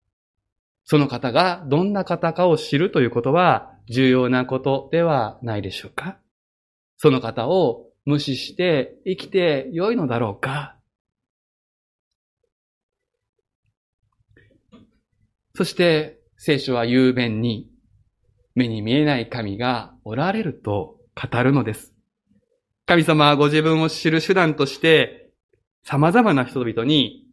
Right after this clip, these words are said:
語りかけてくださった。そしてその語りかけをこの聖書として私たちに残してくださいました。聖書と同じぐらい古い時代、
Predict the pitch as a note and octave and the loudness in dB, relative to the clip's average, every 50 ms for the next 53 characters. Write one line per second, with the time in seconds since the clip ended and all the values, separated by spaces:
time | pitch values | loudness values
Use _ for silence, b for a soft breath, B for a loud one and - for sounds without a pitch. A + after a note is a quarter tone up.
0 | _ - - - - D#3 D3+ F3 F#3 - - G#3 - G3+ E3+ - G#3 G3 - - | _ -12 -12 -8 -6 -4 -2 -2 -2 -4 -6 -8 -8 -8 -8 -6 -8 -10 -10 -12
1 | - - - - - - _ _ - - - - - _ _ _ _ _ _ _ | -16 -16 -16 -18 -20 -20 _ _ -16 -14 -14 -14 -16 _ _ _ _ _ _ _
2 | _ _ _ _ _ _ _ _ _ _ _ _ _ - A3 G#3 - A3 G3+ G3+ | _ _ _ _ _ _ _ _ _ _ _ _ _ 0 0 4 4 4 4 4
3 | G3+ F#3+ F#3 G3 F3+ F3+ F3 E3+ E3 E3 D#3+ E3 D#3+ F3+ F#3+ F3+ D3 - B B | 2 0 2 2 4 4 4 4 2 2 2 4 6 6 8 6 6 4 B B
4 | B - D3 C#3 C3 - - F#3 F#3+ F3+ F3+ E3 - - A#2+ - - - - E3 | B 0 2 2 2 2 2 4 4 4 2 0 -2 -2 -2 -4 -4 -2 2 4
5 | D#3+ C3+ A2+ - - - _ _ _ - D3 C#3 D3 C3 - B2 - - D3+ D#3+ | 6 4 4 2 -4 -20 _ _ _ -4 0 2 2 2 2 -2 0 2 2 4
6 | D3+ B2+ C3 C#3+ D3 - G#3+ G#3 - - - G3 F#3+ D#3+ - C#3 B2+ B2+ B2+ - | 4 4 2 0 2 2 -2 -2 -2 -2 0 2 2 2 2 2 0 0 2 2
7 | C3 B2 A#2 A#2 A#2 - - - - - - _ - - - _ _ _ _ _ | 0 2 2 -2 -4 -6 -10 -14 -14 -16 -16 _ -20 -20 -20 _ _ _ _ _
8 | _ _ _ _ _ _ _ _ _ _ _ _ _ _ _ _ _ _ _ _ | _ _ _ _ _ _ _ _ _ _ _ _ _ _ _ _ _ _ _ _
9 | _ _ _ _ _ _ _ _ _ _ _ _ _ _ _ _ _ _ _ _ | _ _ _ _ _ _ _ _ _ _ _ _ _ _ _ _ _ _ _ _
10 | _ _ _ _ _ - - B3+ B3+ B3+ A3+ - F#3 D#3+ D#3 D#3 F#3+ F#3+ F3+ G#3+ | _ _ _ _ _ 0 2 2 4 4 4 4 6 4 6 6 4 2 2 0
11 | A3+ G#3 A#3 A#3 A3+ F3+ C#3+ B2 - D3+ C#3+ D#3 F3+ D#3+ C#3 A#2+ A2 A2+ G#2 A2+ | 2 4 6 6 6 6 4 2 2 2 4 6 6 6 4 4 0 -2 0 0
12 | A2 A2 A2+ - - _ _ | 2 2 0 -4 -6 _ _